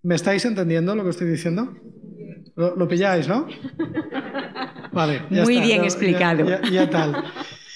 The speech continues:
Speaker 1: Y luego ya, para, para empezar el debate, me gustaría retomar algo que han dicho al principio, de que uno de los problemas de la alimentación actual es la globalización. La globalización actual.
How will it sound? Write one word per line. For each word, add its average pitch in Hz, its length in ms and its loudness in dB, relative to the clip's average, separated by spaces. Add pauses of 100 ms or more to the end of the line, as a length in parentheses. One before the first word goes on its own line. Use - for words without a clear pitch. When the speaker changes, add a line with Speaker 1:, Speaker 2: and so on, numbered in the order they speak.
(480)
Speaker 1:
Y 233 120 6
luego 277 260 8
ya, 302 180 4
para, 247 400 0
para 208 200 4
empezar 208 420 2
el 294 100 4
debate, 269 400 4
me 269 120 4
gustaría 214 400 2
retomar 233 460 4
algo 233 280 4
que 226 80 2
han 214 80 2
dicho 220 220 4
al 202 60 2
principio, 247 600 4
de 208 100 2
que 190 80 0
uno 226 160 2
de 240 80 4
los 226 140 2
problemas 220 420 2
de 220 60 2
la 202 80 4
alimentación 190 680 0
actual 214 400 2
es 226 140 2
la 208 100 4
globalización. 165 1000 0 (1200)
La 175 140 2
globalización 170 1040 2 (520)
actual. 180 720 0